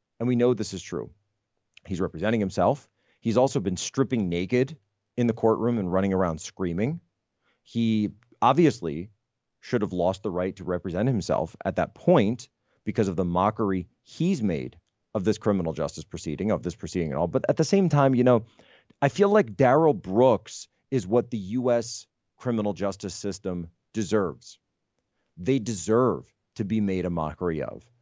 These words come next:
because that's what they've allowed themselves to become.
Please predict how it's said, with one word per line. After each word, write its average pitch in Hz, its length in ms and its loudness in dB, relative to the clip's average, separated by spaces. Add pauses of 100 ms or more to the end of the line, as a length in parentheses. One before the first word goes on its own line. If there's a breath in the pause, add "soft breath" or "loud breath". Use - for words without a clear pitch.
(120)
because 110 320 0
that's 98 320 0
what 104 120 -2
they've 98 160 0
allowed 80 380 0
themselves 73 640 -4 (280)
to 76 100 -12
become. - 600 -2